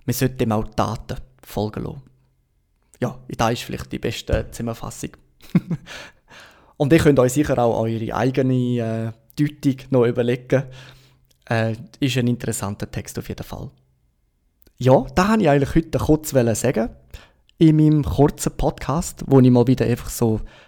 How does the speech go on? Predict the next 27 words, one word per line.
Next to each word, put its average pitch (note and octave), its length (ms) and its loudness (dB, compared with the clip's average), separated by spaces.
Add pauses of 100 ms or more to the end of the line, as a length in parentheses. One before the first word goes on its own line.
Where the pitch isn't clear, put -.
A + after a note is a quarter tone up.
(160)
probiert A2+ 380 -8
habe, G#2 160 -4 (500)
äh, G#2 280 -4
drüber A2+ 300 -2
aus, F#3 400 -2
also A2 280 -6
drauf - 260 -6
losreden. D#3+ 560 0 (1800)
Ja, C3+ 80 4
und F#3 160 4
in E3+ 60 -2
dem F#3 160 6
Sinn C3 260 0
wünsche C3+ 260 2
ich B2+ 60 0
euch C#3 220 8
noch A2 260 0 (240)
eine C3 100 2
gute C#3+ 320 4
Woche D#3 340 -2
weiterhin. E3 600 -2
Genießt - 380 0
noch D#3 100 0
das - 100 -4
heisse, C#3 320 0
schöne C#3 260 2
Sommerwetter. D#3+ 720 -2